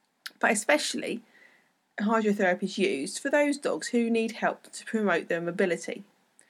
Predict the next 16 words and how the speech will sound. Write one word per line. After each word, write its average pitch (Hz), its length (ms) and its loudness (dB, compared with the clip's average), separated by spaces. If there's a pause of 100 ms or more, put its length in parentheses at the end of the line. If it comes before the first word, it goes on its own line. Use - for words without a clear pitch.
(500)
It 247 100 -2
can 370 220 2
be 269 80 4
great 170 260 2
for 196 80 -4
fitness - 500 -2
too. - 420 -4 (760)
Cool 269 340 4
water 226 460 2
can 240 180 4
be 240 80 2
used, 262 560 0
warm 226 360 2
water, 240 640 -2
salivated 208 680 2
water, 208 540 0